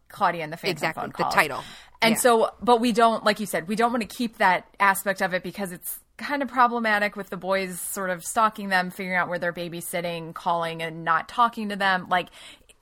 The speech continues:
Speaker 1: I, I totally support that they got rid of that, but the fact that they felt like they had to keep the concept meant that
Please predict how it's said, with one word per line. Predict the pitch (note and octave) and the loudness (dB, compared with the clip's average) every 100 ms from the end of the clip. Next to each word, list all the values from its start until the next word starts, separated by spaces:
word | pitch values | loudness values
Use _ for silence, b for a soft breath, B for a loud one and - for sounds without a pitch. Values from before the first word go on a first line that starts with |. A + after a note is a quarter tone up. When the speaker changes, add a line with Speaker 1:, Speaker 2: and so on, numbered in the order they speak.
| _ | _
Speaker 1:
I, | A3+ A3 - - | 2 2 -6 -4
I | G3 | -4
totally | - C4 B3+ C4 | 2 4 4 4
support | B3 G#3 G3+ F#3 | 0 -4 -2 -2
that | F3 E3 | -2 -4
they | D#3+ | 2
got | D#3+ - | 4 4
rid | E3 | -4
of | E3+ | -2
that, | F#3 F#3+ F#3+ B B | 4 4 4 B B
but | - G3 | -4 -2
the | G3 | 2
fact | G#3 G#3 | 4 2
that | A3 | 0
they | A3 | -6
felt | G#3 F#3+ - | -2 -2 -2
like | F3 | -4
they | F3 | -4
had | F3 F3 | -4 -6
to | E3+ | -6
keep | - F3 | -12 -12
the | - | -12
concept | - F#3 G3 - A#3+ G#3+ | -6 -4 -2 0 0 -2
meant | G3 F#3+ F#3+ | -2 -2 0
that | G3 F#3 E3 | 4 4 4